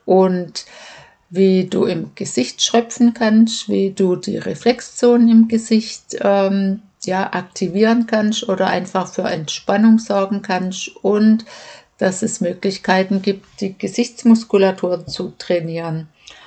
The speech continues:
Und ich habe mir überlegt, ich werd wahrscheinlich sogar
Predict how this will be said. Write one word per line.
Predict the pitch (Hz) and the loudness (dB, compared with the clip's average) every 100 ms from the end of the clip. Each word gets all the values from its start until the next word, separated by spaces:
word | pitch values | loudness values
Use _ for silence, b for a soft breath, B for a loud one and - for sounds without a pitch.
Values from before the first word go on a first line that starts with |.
| B - | B -8
Und | |
ich | 185 190 | -4 0
habe | 175 185 | 0 -2
mir | |
überlegt, | - - 170 196 254 262 - | -4 0 2 4 2 0 -6
ich | - 202 196 - - - _ _ - | 0 0 0 -10 -18 -20 _ _ -8
werd | 185 185 190 _ - | 2 2 2 _ -2
wahrscheinlich | 190 180 - - 180 208 233 247 | 0 0 -2 0 2 4 2 2
sogar | - 233 226 226 226 | 2 2 4 2 0